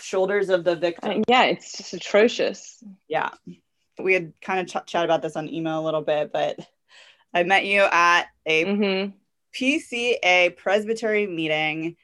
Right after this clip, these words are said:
Speaker 1: in Virginia. I worked at a church in D C, and my two co-, coworkers heard that you were gonna be there, and they were like, "Aimee Byrd, Aimee Byrd." And so they wanted to go 'cause you were there.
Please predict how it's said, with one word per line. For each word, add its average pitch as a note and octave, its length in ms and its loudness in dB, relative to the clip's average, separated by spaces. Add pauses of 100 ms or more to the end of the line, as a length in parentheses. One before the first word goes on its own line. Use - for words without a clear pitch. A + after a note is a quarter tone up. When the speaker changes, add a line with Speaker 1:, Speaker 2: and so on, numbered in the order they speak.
(360)
Speaker 1:
in G3+ 600 -4 (100)
Virginia. E3 560 -4
I D3+ 420 -4
worked E3 160 -6
at F3+ 60 -8
a F3 40 -8
church F3 220 -8
in E3 300 -8 (200)
D E3 200 -6
C, D3 580 -10 (500)
and D#3 600 2 (380)
my D#3 160 -2
two B3+ 220 -4
co-, A#3 380 0
coworkers G#3+ 480 4
heard G3+ 160 2
that E3+ 100 -2
you F3+ 80 -2
were F3 80 -2
gonna E3 180 0
be D#3 160 -6
there, D#3 160 -4
and D#3+ 140 -6
they G3 60 -4
were A3 100 -2
like, C4 220 4 (200)
"Aimee F#4+ 280 2
Byrd, F4+ 240 0
Aimee E4+ 220 6
Byrd." D#4+ 400 0
And A#3 140 0
so A3 80 -6
they G3+ 140 -2
wanted G3 220 -4
to F3+ 60 -4
go F3 160 0
'cause E3+ 200 -10
you F#3 120 0
were F3 120 4
there. D#3 320 2